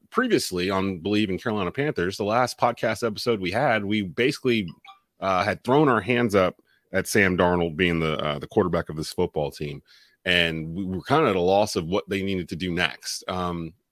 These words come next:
and I think we even brought up the idea of Cam Newton, but we, you were kinda like, "They're never gonna swallow the prod. It's never gonna happen." Maybe about eight hours after we finished that podcast, um, the, everything started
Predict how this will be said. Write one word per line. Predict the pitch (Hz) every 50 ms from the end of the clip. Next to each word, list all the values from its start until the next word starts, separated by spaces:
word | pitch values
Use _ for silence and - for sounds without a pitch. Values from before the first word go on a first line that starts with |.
| - - -
and | 113
I | 135
think | - 214 208 -
we | 226 220
even | 208 185 170 117
brought | - 95 110 127 127
up | 117 147 -
the | - 113 107
idea | 107 110 104 87 104 139 156 120
of | -
Cam | - - 110 95 90 90
Newton, | 92 87 87 92 90
but | 95 90 80
we, | 90 92 87 - - -
you | 87 - 98 98 95
were | 92 90 87
kinda | - 117 107
like, | 104 95 87 -
"They're | 110 101
never | 101 104 98 92 87
gonna | 87 80
swallow | - - - 80 76 71
the | - -
prod. | - 139 131 131 131 123
It's | - -
never | 107 104 101
gonna | 95 95 95 107
happen." | - 78 71 _ _ _ _ _ _ _ _ _ _ _ _ _ _ _ -
Maybe | 104 120 151 175 175 175 170
about | 156 160 143 131 123 117 - _ _ _ _ _ _ _ _ _ _ _ _ _ _ _ _ _ _ _ _ _ -
eight | 117 127 143 147
hours | 123 98 98 117 123 127 139 139 120 -
after | 127 120 127 123 - 127
we | 127 123
finished | - - 123 123 123 - -
that | 117 104 -
podcast, | - 107 107 110 - 120 117 117 117 113 - - - 104
um, | 98 95 90 90 85 85 82 82 80 80 _ _ _ - - - -
the, | 95 107 - - 98 -
everything | - 123 131 139 131 131 123 117
started | - - 120 107 98